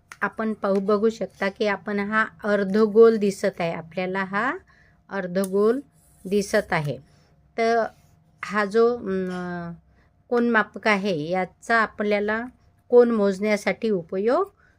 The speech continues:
होतो. तर हा कोन म-, मापकाला, अं, पूर्ण एकशे ऐंशी भाग केलेले असतात.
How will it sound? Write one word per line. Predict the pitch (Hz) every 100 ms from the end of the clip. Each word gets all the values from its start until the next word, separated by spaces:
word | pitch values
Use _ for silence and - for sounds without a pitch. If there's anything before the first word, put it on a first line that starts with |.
| _
होतो. | 247 247 208 151 _ -
तर | 240
हा | 220 -
कोन | 247 - 220 220
म-, | 214 214 208
मापकाला, | - 208 202 220 214 233 233 180 151 _ _ _ _ -
अं, | 185 190 185 180 180 175 165 _ _ _ -
पूर्ण | 247 247 254 202 - _ _ _ _ _ _ _ _
एकशे | 220 226 - - 240
ऐंशी | 220 208 - 254
भाग | 202 220 233 _
केलेले | 214 196 196 196
असतात. | 180 - 147